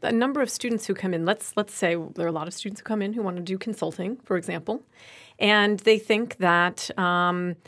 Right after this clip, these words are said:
they need to highlight, "Why do I want to work with this particular consulting company?"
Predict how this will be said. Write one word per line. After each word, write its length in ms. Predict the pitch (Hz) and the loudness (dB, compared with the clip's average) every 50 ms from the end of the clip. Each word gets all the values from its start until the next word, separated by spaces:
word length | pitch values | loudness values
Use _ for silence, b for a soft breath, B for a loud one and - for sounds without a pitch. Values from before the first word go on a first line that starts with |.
| b b b b b | b b b b b
they 120 | - 208 214 | 2 4 4
need 340 | 214 220 240 262 277 262 - | 4 4 2 2 0 0 -4
to 80 | 247 | -6
highlight, 560 | 208 - - 240 254 233 196 180 175 175 - | -6 -2 0 2 2 4 4 4 4 2 2
"Why 480 | - 175 185 196 220 247 269 285 294 302 | -2 -2 0 2 2 2 2 0 0 -2
do 240 | 269 226 233 233 220 | -2 -2 0 4 4
I 140 | 214 214 202 | 4 4 4
want 460 | 170 185 190 190 196 190 190 - _ - | 2 0 0 2 0 0 -2 -4 _ -6
to 200 | - - 185 175 | -4 -2 -2 -2
work 320 | 165 - 175 170 170 - | -2 -2 -2 -2 -2 -2
with 320 | - 165 160 165 185 170 175 | -4 -4 -4 -6 -8 0 2
this 240 | 220 277 - - - | 2 2 2 -2 -6
particular 560 | - - 233 - - 190 - 196 180 175 170 | -6 -6 -4 -4 -4 -2 0 0 0 0 -2
consulting 520 | 170 180 160 - - 160 - - - 147 | -4 -6 -8 -8 -8 -8 -8 -10 -12 -14
company?" 540 | 139 - 160 156 - - - - - - B | -12 -14 -14 -14 -16 -16 -18 -16 -18 -18 B